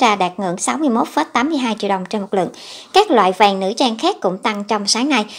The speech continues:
Cụ thể, vàng hai mươi bốn K tăng năm mươi ngàn đồng trên một lượng, vàng tây mười tám K tăng bốn mươi ngàn đồng trên một lượng, vàng mười bốn K tăng ba mươi ngàn đồng trên một lượng cho cả hai chiều giao dịch. Giá vàng thế giới còn tiếp tục giảm trong phiên giao dịch vào sáng ngày hôm nay.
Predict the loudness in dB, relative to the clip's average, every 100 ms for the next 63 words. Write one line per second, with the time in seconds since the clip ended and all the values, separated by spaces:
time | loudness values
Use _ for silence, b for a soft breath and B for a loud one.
0 | B 2 2 4 4 6 2 2 0 2
1 | 2 0 2 0 0 -2 0 0 0 0
2 | -2 -2 -2 -4 0 0 0 0 0 2
3 | 0 2 0 -2 -2 -2 -2 -2 -6 -2
4 | 0 2 2 0 -2 -4 -4 -4 0 -2
5 | -2 B B B 2 4 4 0 0 0
6 | 0 2 4 4 2 -6 -6 -6 -6 -6
7 | -4 -2 -2 -2 -2 -2 -2 -4 2 0
8 | 0 0 -2 0 -2 0 -2 -2 0 0
9 | 0 0 -2 -6 B B B B B B
10 | B B B B -4 2 2 2 0 2
11 | 4 4 4 2 0 0 -2 0 -4 0
12 | 0 0 -2 -2 -2 -4 -2 -4 -4 -4
13 | -2 -2 0 0 0 -2 -2 0 0